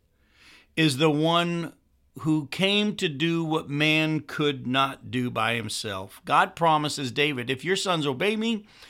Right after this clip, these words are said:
then they'll get to sit on my throne and sit on my throne forever." Unfortunately, they did not. And as you know, after David came Solomon, and then after Solomon, it turned into a mess.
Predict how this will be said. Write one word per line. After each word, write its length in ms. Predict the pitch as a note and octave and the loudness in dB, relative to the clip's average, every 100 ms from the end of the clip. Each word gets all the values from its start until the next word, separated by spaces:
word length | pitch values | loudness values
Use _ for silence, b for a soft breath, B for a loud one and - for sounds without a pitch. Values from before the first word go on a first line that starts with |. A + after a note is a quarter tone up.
| B B _ - | B B _ -10
then 260 | B2 D#3 D3+ | -2 0 2
they'll 160 | F3 | 2
get 180 | D#3 D#3 | 2 -2
to 100 | C#3 | -2
sit 200 | - D#3 | -2 0
on 260 | C#3 C#3 C3+ | 0 0 0
my 180 | B2+ B2 | 0 -2
throne 500 | - B2+ A2 A2 G#2 _ _ b b b b | -4 -6 -6 -8 -14 _ _ b b b b
and 220 | - B2+ A2+ | -4 -2 -2
sit 260 | - D#3 | 0 2
on 140 | C#3+ C#3 | 2 2
my 140 | C3 | 0
throne 320 | C3+ C3+ C3 | 0 -2 -2
forever." 400 | C3 C3 C3+ A#2+ | -2 0 2 2
Unfortunately, 640 | C3 C3+ D#3 E3+ D3+ C3+ C3 | 0 0 -2 -4 -2 0 0
they 220 | C3 C#3 | 2 0
did 200 | B2+ B2+ | 0 0
not. 400 | B2+ A#2+ B2+ C#3+ | 2 2 0 -2
And 160 | C3+ B2+ | -2 -2
as 200 | B2 A#2+ | 0 0
you 100 | C3 | 0
know, 300 | C3 B2 B2 | 0 2 2
after 320 | C3 - C3 | 0 -2 -6
David 420 | A#2 C3+ C3+ A#2+ | 0 0 0 -4
came 180 | A#2+ A#2 | -8 -4
Solomon, 480 | - D#3 E3 D#3+ C#3 | 2 4 4 2 -2
and 120 | C3 | -2
then 100 | B2+ | -2
after 260 | B2+ - | -4 -4
Solomon, 680 | A#2+ C#3+ C#3 D3 C#3+ C#3 C#3+ - | -6 0 2 2 0 -2 -4 -4
it 260 | C3+ - - | -4 -4 -4
turned 260 | C3+ B2+ | -2 0
into 480 | C3 C3 C3+ C3 C3 C3 | 0 -2 -2 -4 -4 -4
a 80 | |
mess. 640 | B2 A#2 A2+ G2+ - - | -2 -2 -4 -6 -10 -10